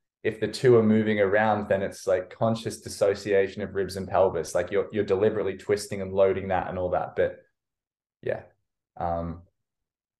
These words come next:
I, I had no clue how to breathe. And then I kind of figured out after, like, four years of just wandering around, seeing different physios, different, like, trainers, all this shit,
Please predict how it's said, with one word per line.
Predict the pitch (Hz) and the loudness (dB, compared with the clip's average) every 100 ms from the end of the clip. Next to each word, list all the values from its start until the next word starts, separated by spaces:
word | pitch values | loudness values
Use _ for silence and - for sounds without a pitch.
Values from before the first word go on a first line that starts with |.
| _ | _
I, | 92 95 92 - | 4 4 2 0
I | 92 | 0
had | 92 87 80 | 2 -2 -2
no | 90 87 | -6 -6
clue | 90 87 | -6 -4
how | 87 | -2
to | 87 | -4
breathe. | 80 90 87 82 - _ _ - | -2 -2 -2 -6 -14 _ _ -6
And | 92 | -2
then | 90 | 0
I | 87 | -2
kind | 87 104 95 | -2 -2 -2
of | 87 | -4
figured | - 98 92 | -4 2 4
out | 92 92 - | 6 4 0
after, | 80 - 82 | -4 -4 -4
like, | 80 78 - _ _ _ _ _ _ _ - | -4 -4 -10 _ _ _ _ _ _ _ 0
four | 98 110 | 2 4
years | 90 95 80 78 - | 2 0 -2 -4 -12
of | - - | -16 -14
just | 85 - _ _ | -14 -14 _ _
wandering | 85 87 92 92 87 | -6 -4 -2 0 -2
around, | 85 87 87 80 73 | 0 0 0 0 -4
seeing | - - 50 | -8 -8 -8
different | - - - - | -10 -10 -12 -12
physios, | 85 87 85 82 - | -10 -6 -4 -4 -4
different, | - - 82 - | -10 -10 -10 -10
like, | - - - _ _ _ _ _ _ _ _ - | -10 -12 -18 _ _ _ _ _ _ _ _ -10
trainers, | - 87 85 82 80 | -4 -4 -2 -6 -4
all | 82 | -4
this | 82 85 | -4 -6
shit, | - 87 80 - | -2 0 0 -4